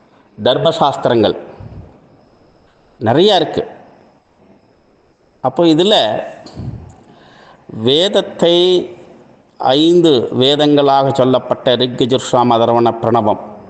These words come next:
புறா ஏக ஏவ வேதகா, முன்பு ஒரே ஒரு வேதம் இருந்தது, அது பிரணவ வேதம் என்றே சொல்லப்படும். அந்த பிரணவ வேதத்துல இருந்து வியாசர்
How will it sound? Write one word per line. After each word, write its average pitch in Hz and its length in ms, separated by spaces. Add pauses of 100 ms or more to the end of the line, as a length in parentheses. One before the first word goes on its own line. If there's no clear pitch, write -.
(1700)
புறா 175 280 (320)
ஏக 160 260 (180)
ஏவ 147 220 (100)
வேதகா, 117 460 (440)
முன்பு 147 280 (100)
ஒரே 135 140 (140)
ஒரு 135 180
வேதம் 127 300
இருந்தது, 120 240
அது 117 160
பிரணவ 120 240 (100)
வேதம் 117 260
என்றே 113 260
சொல்லப்படும். 101 480 (1800)
அந்த 156 120 (100)
பிரணவ 175 420
வேதத்துல 170 560
இருந்து 165 340 (1400)
வியாசர் 160 540